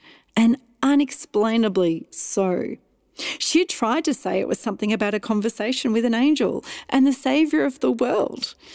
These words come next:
The child was miraculously conceived when the Holy Spirit came over her. But who would believe that?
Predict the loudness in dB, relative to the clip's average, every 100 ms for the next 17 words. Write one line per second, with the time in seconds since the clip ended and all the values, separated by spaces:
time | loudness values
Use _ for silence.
0 | -18 -4 -2 2 2 2 2 2 2 0
1 | 0 0 -2 0 0 0 0 0 2 2
2 | 2 2 2 0 2 2 2 2 2 2
3 | 0 -2 0 0 -2 0 2 2 2 2
4 | 2 0 -2 -4 -6 -16 _ _ _ _
5 | _ -2 0 4 2 2 0 0 4 2
6 | 2 -2 -2 -2 -6 -12 -12